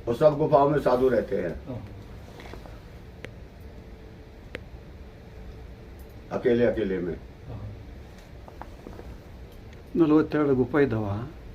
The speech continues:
Speaker 3: ಎಲ್ಲಾದ್ರಾಗ ಒಬ್ಬೊಬ್ರು ಇರ್ತಾರೆ.
Speaker 2: हाँ।
Speaker 3: ಅಂದ್ರೆ ಯಾವಾಗ್ಲೂ ಇರ್ತಾರ ಅಥವಾ ಅವಾಗ ಅವಾಗ ಹೋಗಿ ಬರ್ತಾರ?
Speaker 1: हाँ, ये बात सीताराम।
Speaker 2: वो रसल उधर ही रहते हैं?
Speaker 1: हाँ।
Speaker 2: ठंडी टे-, ठंडी से
Speaker 1: हाँ।
Speaker 3: आपको ठंड नहीं लगता?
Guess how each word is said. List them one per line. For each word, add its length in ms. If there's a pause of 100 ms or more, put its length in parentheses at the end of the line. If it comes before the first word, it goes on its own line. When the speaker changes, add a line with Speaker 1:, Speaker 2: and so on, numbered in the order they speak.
(440)
Speaker 3:
ಎಲ್ಲಾದ್ರಾಗ 340
ಒಬ್ಬೊಬ್ರು 420
ಇರ್ತಾರೆ. 300
Speaker 2:
हाँ। 480
Speaker 3:
ಅಂದ್ರೆ 180
ಯಾವಾಗ್ಲೂ 360
ಇರ್ತಾರ 320
ಅಥವಾ 600
ಅವಾಗ 480
ಅವಾಗ 0
ಹೋಗಿ 320
ಬರ್ತಾರ? 380
Speaker 1:
हाँ, 400 (320)
ये 220
बात 200
सीताराम। 440 (440)
Speaker 2:
वो 140
रसल 300
उधर 360
ही 80
रहते 300
हैं? 120 (320)
Speaker 1:
हाँ। 460 (1080)
Speaker 2:
ठंडी 340
टे-, 440
ठंडी 300
से 140 (480)
Speaker 1:
हाँ। 480 (800)
Speaker 3:
आपको 200
ठंड 200
नहीं 240
लगता? 320